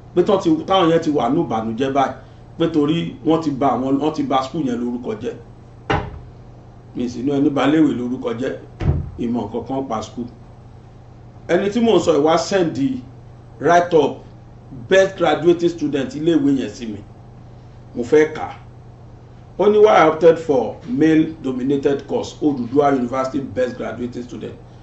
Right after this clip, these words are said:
Òpó ṣìṣì lẹ̀ o, fẹ́ni bá fẹ́ pè wọlé o. Mo lè ké léèdì ẹ̀, mo lè má kà tán. Picture lady yẹn ni. Kò kọ orúkọ hàn, mi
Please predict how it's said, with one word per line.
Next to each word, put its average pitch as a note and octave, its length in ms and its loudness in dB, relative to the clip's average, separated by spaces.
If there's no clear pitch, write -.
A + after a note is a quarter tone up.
Òpó F3+ 280 4
ṣìṣì A3 400 6
lẹ̀ G3+ 240 10
o, D#3+ 280 2
fẹ́ni F3 260 4
bá F3+ 160 6
fẹ́ F3+ 240 0
pè F3 80 4
wọlé C#3 400 4
o. C3 60 2
Mo F3+ 100 0
lè G3 220 4
ké G3 120 2
léèdì G3+ 320 8
ẹ̀, D#3 260 6
mo D3 120 2
lè C#3 140 2
má D#3+ 200 0
kà B2+ 200 -2
tán. D3+ 180 0
Picture G#3 400 4
lady G3 220 2
yẹn B2+ 140 0
ni. - 160 -10
Kò C#3 180 0
kọ D#3+ 80 2
orúkọ D#3+ 440 2
hàn, A#2+ 160 -2
mi D3+ 120 0